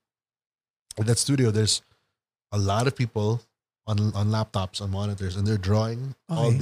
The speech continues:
Speaker 1: day.
Speaker 2: On a Wacom.
Speaker 1: For, yeah, for a Wacom thing, you know it. And when <laughs> Ram went, he brought my dad.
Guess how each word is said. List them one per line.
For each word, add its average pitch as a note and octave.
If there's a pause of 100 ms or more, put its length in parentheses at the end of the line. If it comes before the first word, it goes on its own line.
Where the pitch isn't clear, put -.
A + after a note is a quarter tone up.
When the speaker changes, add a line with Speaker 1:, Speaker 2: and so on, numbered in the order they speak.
(140)
Speaker 1:
day. F2+
Speaker 2:
On C3
a C3
Wacom. B2+
Speaker 1:
For, C3
yeah, A#2+
for B2
a A2+
Wacom A#2
thing, G2+
you G2+
know G#2
it. F#2 (600)
And A2+ (560)
when A#2
<laughs> -
Ram C3+
went, A2 (580)
he B2+
brought A2+
my G2+
dad. F#2+